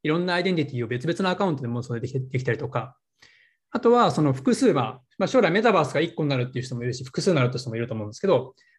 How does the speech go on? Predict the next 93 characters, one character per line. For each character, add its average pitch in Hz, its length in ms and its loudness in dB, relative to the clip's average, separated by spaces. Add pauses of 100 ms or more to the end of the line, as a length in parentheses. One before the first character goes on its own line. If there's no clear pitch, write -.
ま 220 60 0
あ、 - 20 6
い 208 40 6
ろ 214 100 6
ん 214 80 4
な 214 80 4
ま 139 240 4
あ、 131 40 -14
複 - 220 0
数 214 140 2
の 147 80 2
も 135 100 4
し 113 280 -8 (320)
メ 156 100 -2
タ 135 100 0
バ 117 160 -2
ー - 40 -16
ス - 60 -18
と 120 100 -8
い 107 220 -8
う - 60 -14
そ - 140 -10
の、 110 280 -8 (380)
い-、 180 100 -6 (320)
オ 139 120 0
ン 139 40 4
ラ 139 60 4
イ 135 40 4
ン - 20 4
の 135 80 4
プ 131 80 -6
ラ 147 160 4
ッ 147 40 -10
ト 156 100 2
フ 147 60 4
ォ 156 40 4
ー - 40 0
ム 120 40 -2
が 117 100 -2
あ 120 40 -2
っ 123 120 -14
た 123 120 -6
場 120 200 0
合 117 80 0
に、 131 320 0 (260)
ま 202 60 -2
あ、 165 40 0
そ - 80 2
の 220 80 4
中 240 180 2
の、 202 400 2 (440)
え 120 120 -2
ー、 113 40 -4
自 127 140 0
分 208 120 4
の 208 80 4
人 208 160 2
格 208 260 4
を - 340 -2
い 170 40 -14
ろ 180 80 0
ん 220 40 2
な 226 40 0
と 254 60 4
こ 208 40 6
ろ 151 60 2
に 135 40 0
持 135 100 2
っ 131 60 -10
て 196 120 4
い 196 60 2
け 196 100 2
る 208 60 2
よ 202 60 6
う - 20 0
に 131 60 -2
な 104 60 -10
る 101 60 -16
と。 - 60 -20
っ - 320 -20 (1200)
て 269 60 -2
い 269 40 4
う - 20 2
の 196 80 0
も 147 40 -2
す 131 120 -6
ご 131 60 -2
い - 20 -4
面 127 160 2
白 135 140 -2
い - 20 -2
な 104 160 -6
と - 260 -16